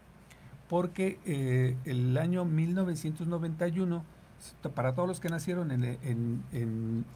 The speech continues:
en los años mil novecientos, pueden sumar diecinueve más los últimos dos dígitos del año. En este caso son diecinueve más un nueve más un uno, sería, em,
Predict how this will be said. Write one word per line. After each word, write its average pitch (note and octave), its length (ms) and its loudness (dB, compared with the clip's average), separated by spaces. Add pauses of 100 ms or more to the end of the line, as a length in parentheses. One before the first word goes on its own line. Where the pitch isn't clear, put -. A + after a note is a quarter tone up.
(220)
en B2 120 0
los B2 180 -2
años E3 280 2
mil D#3 240 4
novecientos, E3+ 680 0 (260)
pueden E3+ 220 2
sumar E3+ 500 2 (280)
diecinueve E3+ 920 2 (260)
más D3 380 2
los C#3+ 260 0 (220)
últimos D#3+ 560 2
dos D#3 280 0
dígitos D3 800 -4
del B2 300 0
año. C3 280 2
En B2+ 80 2
este C#3+ 220 -4
caso D#3+ 320 -2
son D#3 340 -2 (120)
diecinueve D3 720 0
más C3 380 0
un D3+ 180 0
nueve E3+ 340 0
más C3 280 -2
un D3 160 -2
uno, F3+ 320 0 (380)
sería, D#3 500 -4 (580)
em, A#2+ 600 2